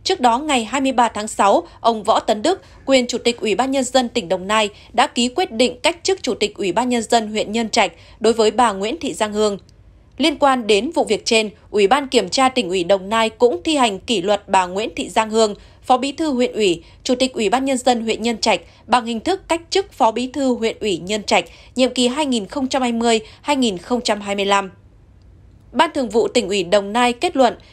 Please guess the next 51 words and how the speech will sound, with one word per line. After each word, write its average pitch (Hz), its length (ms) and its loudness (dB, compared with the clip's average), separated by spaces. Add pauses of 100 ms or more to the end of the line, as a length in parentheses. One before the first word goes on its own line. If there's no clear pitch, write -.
(140)
bà 254 140 4
Nguyễn 262 300 -2
Thị 262 180 -2
Giang 262 200 0
Hương 233 260 4 (240)
làm 240 220 2
những 277 180 -6
việc - 320 0
tuy 247 160 0
pháp 349 220 -2
luật 233 200 2
không 247 180 0
cấm, 214 300 2 (220)
nhưng 262 160 2
ảnh 220 160 0
hưởng 202 160 -4
xấu 214 300 2
đến 226 180 -2
uy 247 140 -2
tín 240 300 -4
của 277 100 0
tổ 180 180 -2
chức 339 180 -6
đảng, 180 340 0
địa 185 120 0
phương, 226 320 0 (340)
vai 277 120 4
trò 269 160 -4
tiên 269 220 -2
phong, 262 300 0
gương 208 260 -2
mẫu 220 280 2 (240)
và 240 120 4
trách 370 200 -4
nhiệm 233 220 0
nêu 269 120 2
gương 247 300 2
của 180 100 -4
đảng 165 180 -4
viên. 208 240 0 (720)
Vi 311 120 2
phạm 214 280 0
của 196 140 0
bà 196 180 4
Nguyễn 214 300 -6
Thị 277 160 -6
Giang 226 220 0
Hương 226 240 -2
là 202 160 0
nghiêm 247 240 -2
trọng, 233 240 0